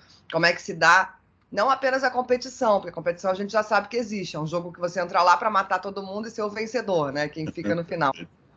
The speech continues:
Speaker 1: Mas co-, mas como que se dão as dinâmicas de socialização, como que as pessoas contam pra gente que elas vão pro jogo pra encontrar com os amigos, pra fazer uma bagunça, pra conversar, bater papo. E é muito interessante de perceber, assim, quando você tem, por exemplo,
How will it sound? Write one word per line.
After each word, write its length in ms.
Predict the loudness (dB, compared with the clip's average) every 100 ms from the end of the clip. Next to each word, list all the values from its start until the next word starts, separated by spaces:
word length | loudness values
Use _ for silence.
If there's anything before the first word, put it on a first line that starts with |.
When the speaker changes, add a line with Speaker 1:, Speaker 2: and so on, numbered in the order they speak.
| _ -20 -2
Speaker 1:
Mas 240 | 0 0
co-, 320 | -2 -4 -4 0
mas 200 | 0 2
como 220 | 0 0
que 80 | -4
se 140 | -6
dão 200 | 2 2
as 140 | 4 0
dinâmicas 380 | -2 -2 -4
de 80 | -6
socialização, 1120 | -2 -2 0 -4 -4 -2 -2 -2 -4 -2 -2
como 260 | 0 0 0
que 80 | -6
as 80 | -10
pessoas 260 | -8 -8
contam 380 | 2 2 2 0
pra 160 | 2 2
gente 420 | 4 0 0 -2
que 60 |
elas 180 | 0 0
vão 140 | 0 -4
pro 220 | -4 -4
jogo 260 | -2 -2
pra 140 | -2 -2
encontrar 340 | -2 -2 -2
com 80 | -4
os 100 | -6
amigos, 720 | -4 -4 -4 -6 -4 -6 -6 _ _ _
pra 180 | 2 2
fazer 220 | 2 -2 0
uma 120 | 2
bagunça, 640 | 2 2 -2 -4 -6 -10
pra 160 | -4 -4
conversar, 560 | -2 -2 -4 0 2 2
bater 280 | 0 -2
papo. 520 | -2 0 2 0 -4 -16 -18 -20 -20 _
E 160 | -4 -2
é 60 |
muito 220 | 0 -2 -6
interessante 500 | -6 -4 -2 -4 -6
de 80 |
perceber, 600 | -6 -6 -4 -4 0 2
assim, 360 | 2 0 -4 -2
quando 200 | -2 -2
você 200 | -2 0
tem, 140 | 0
por 140 | 0 -2
exemplo, 260 | 0 -2